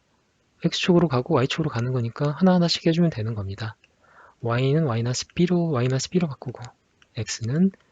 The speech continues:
X 마이너스 A로 바꾸면 됩니다. 예를 들어서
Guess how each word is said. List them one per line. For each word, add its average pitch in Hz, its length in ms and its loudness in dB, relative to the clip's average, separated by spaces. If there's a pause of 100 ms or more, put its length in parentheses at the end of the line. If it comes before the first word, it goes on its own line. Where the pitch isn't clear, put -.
X 117 320 -4
마이너스 104 320 -4
A로 175 240 2
바꾸면 147 400 -6
됩니다. 101 400 -12 (800)
예를 160 200 4
들어서 135 340 -2